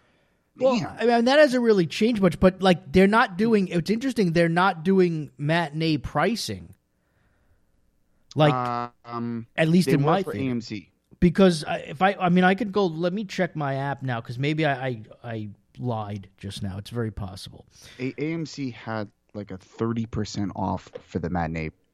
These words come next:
Speaker 2: the matinee
Speaker 1: Really?
Speaker 2: prices.
Speaker 1: Let me see what my, uh,
Speaker 2: Um, but yeah, I'm
Speaker 1: so
Speaker 2: going, uh, while you
Speaker 1: Oh,
Speaker 2: do
Speaker 1: so
Speaker 2: that.
Speaker 1: I, you know what it is? I did do the R P X. That's why it was expensive and didn't have a matinee
Speaker 2: Got
Speaker 1: price,
Speaker 2: it.
Speaker 1: 'cause it's the premium
Speaker 2: Okay.
Speaker 1: format.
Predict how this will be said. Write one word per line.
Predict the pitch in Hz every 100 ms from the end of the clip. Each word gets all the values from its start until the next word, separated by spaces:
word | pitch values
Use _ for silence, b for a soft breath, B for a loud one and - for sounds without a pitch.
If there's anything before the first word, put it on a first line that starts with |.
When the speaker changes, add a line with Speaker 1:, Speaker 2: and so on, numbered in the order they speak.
| _
Speaker 2:
the | -
matinee | 87 78 78
Speaker 1:
Really? | 117 117 117
Speaker 2:
prices. | 113 - - 135
Speaker 1:
Let | 156
me |
see | 180 - 156
what | 135 123 123
my, | 110 110 107
uh, | 104 98 95 95 - _ _ _ _ _ _ _ _ _ _ _ 104
Speaker 2:
Um, | 107 101 95 101 b b b b b b b b b b - -
but | 110
yeah, | 123
I'm | 135
Speaker 1:
so |
Speaker 2:
going, | 147 135 120 101
uh, | 104
while | 110
you | 117
Speaker 1:
Oh, | 180 165
Speaker 2:
do |
Speaker 1:
so | 190
Speaker 2:
that. | 185
Speaker 1:
I, | 190
you | 190
know | 190
what | 196
it | 196
is? | 175
I | 170
did | 151 175 151
do | 156
the | 139 135
R | 131
P | 120 127 113
X. | 104 95 -
That's | 131 127
why | 131 123
it | 110
was | 107
expensive | 95 - 90 92 95
and | 110
didn't | 110 110
have | 107
a | 107
matinee | 107 101 98 98
Speaker 2:
Got | 92 92
Speaker 1:
price, | 90 85
Speaker 2:
it. | -
Speaker 1:
'cause | 120
it's | 107
the | -
premium | 104 131 117 110 101
Speaker 2:
Okay. |
Speaker 1:
format. | - 107 101 92 -